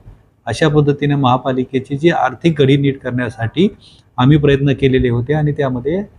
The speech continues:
यश आलेलं आहे. त्यामधील खर्चाचा विचार करता आपण इरिगेशनला आपण जे कच्चं पाणी उचलतो त्यासाठी साडेचार कोटी रुपयापर्यंत भरणा केलेला आहे. त्यासोबतच आपण प्रत्येक महिन्याला एमएससीबीला जे अडीच कोटीचं बिल देतो तेही रेग्युलर करण्यामध्ये,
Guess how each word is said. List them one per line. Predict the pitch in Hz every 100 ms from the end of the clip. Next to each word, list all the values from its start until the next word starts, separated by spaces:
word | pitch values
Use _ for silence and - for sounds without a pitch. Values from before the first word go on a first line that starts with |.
| - -
यश | 135 143
आलेलं | 127 110 101
आहे. | 95 90 95 _ _ _ _ _ -
त्यामधील | 139 147 151 170
खर्चाचा | 139 139 156 151 180
विचार | 156 151 139
करता | 131 120 135 123
आपण | 123 147 160 - _ _ _ -
इरिगेशनला | 131 151 156 151 165 165 160 160
आपण | 139 156 151
जे | 151
कच्चं | 139 - 180
पाणी | 156 147 139
उचलतो | 123 117 110 147
त्यासाठी | 139 127 139 131 156
साडेचार | - 131 135 151
कोटी | 143 131 135
रुपयापर्यंत | 131 127 120 123 143 156
भरणा | 120 117 120
केलेला | 113 110 104
आहे. | 101 101 - _ _ _ -
त्यासोबतच | 143 156 151 165 160 170 -
आपण | 123 123 151 156
प्रत्येक | 139 143 131 170 170
महिन्याला | 135 131 135 160 196 _ _ -
एमएससीबीला | 131 151 147 160 151 156
जे | 151 165
अडीच | 139 135 165
कोटीचं | - 139 139 139
बिल | 123 120
देतो | 123 139
तेही | - 143 180
रेग्युलर | 165 139 143 135
करण्यामध्ये, | 131 123 123 127 151